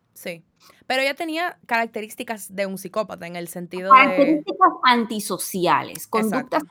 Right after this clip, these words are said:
Speaker 2: antisociales, que es, eh, rasgos de psicopatía dos, que
Speaker 1: Ujú.
Speaker 2: no, no te ca-, no te, no la cali-, ca-, calificaban a ella exactamente como una psicópata.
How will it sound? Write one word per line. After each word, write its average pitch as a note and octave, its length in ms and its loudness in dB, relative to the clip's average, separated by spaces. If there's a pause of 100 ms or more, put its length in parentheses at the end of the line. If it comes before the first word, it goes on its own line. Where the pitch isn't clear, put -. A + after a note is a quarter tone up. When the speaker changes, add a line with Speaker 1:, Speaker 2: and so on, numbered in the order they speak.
(140)
Speaker 2:
antisociales, F3+ 880 -6
que G3+ 380 2
es, B3 200 -4
eh, G3+ 360 2
rasgos G#3 380 2
de B3 60 -2
psicopatía F3+ 680 2
dos, D#3+ 460 -4
que G#3+ 120 0
Speaker 1:
Ujú. A3 80 2
Speaker 2:
no, D#4 280 10 (100)
no C4 220 6
te D#4+ 140 0
ca-, B3+ 200 4
no C4+ 240 0
te, C4+ 520 2
no A#3+ 200 2
la D4 160 4
cali-, G#3+ 400 0
ca-, F#3+ 360 0
calificaban A3 720 4
a E3+ 140 2
ella D#3 300 -2
exactamente E3+ 720 -6
como F3 400 -4
una F#3+ 260 0
psicópata. - 520 -20